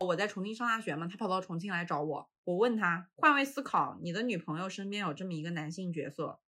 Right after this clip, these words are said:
你女朋友告诉他，我非常爱我的男朋友，我只是跟他异地，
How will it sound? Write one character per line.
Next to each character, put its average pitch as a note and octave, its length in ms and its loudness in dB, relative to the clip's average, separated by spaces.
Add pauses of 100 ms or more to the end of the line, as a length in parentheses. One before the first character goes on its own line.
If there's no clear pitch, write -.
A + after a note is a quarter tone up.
(100)
你 G3+ 100 -2
女 A3 100 0
朋 F#3 140 0
友 F#3+ 80 0
告 G3 160 2
诉 G3 140 -8
他， F#3 240 -4
我 E3 100 0
非 G#3 140 -4
常 G#3 120 0
爱 E3+ 160 4
我 E3+ 120 4
的 D3 120 -4
男 D#3 220 -4
朋 D#3 160 -4
友， D3+ 180 -8 (220)
我 G3+ 140 4
只 G3 120 -6
是 E3 80 -2
跟 G3+ 120 -4
他 G3 100 0
异 G3 160 -6
地， F3 320 -6